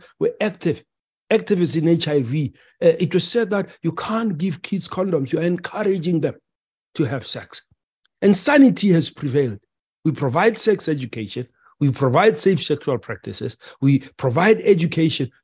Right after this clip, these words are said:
to let young men and women respect themselves and understand that the choices that they make have serious implications for their own lives. We promote issues of sticking to one partner. We promote that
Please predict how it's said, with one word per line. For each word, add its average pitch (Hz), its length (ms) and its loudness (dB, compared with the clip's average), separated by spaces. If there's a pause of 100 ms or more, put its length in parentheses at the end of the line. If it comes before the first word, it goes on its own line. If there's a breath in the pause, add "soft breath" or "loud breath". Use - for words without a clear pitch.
to - 80 -6
let 151 340 2 (160)
young 175 580 2 (120)
men 160 260 2
and 147 180 0
women 151 300 2
respect 147 540 -10
themselves 143 560 -6 (320)
and 139 160 2
understand 180 760 2 (200 soft breath)
that 139 180 0
the 123 80 -4
choices 165 480 2
that 135 260 -4
they 131 120 0
make 143 480 0
have 156 100 -4
serious 190 440 0
implications 131 540 -6
for - 140 -8
their 113 260 -8
own 123 140 0
lives. 131 340 -4 (540)
We 135 140 4
promote 156 500 4
issues 180 320 0
of 147 140 0
sticking 147 360 -2
to 131 120 -8
one 127 240 -4
partner. 127 420 -8 (300)
We 131 80 0
promote 156 480 4
that 156 220 2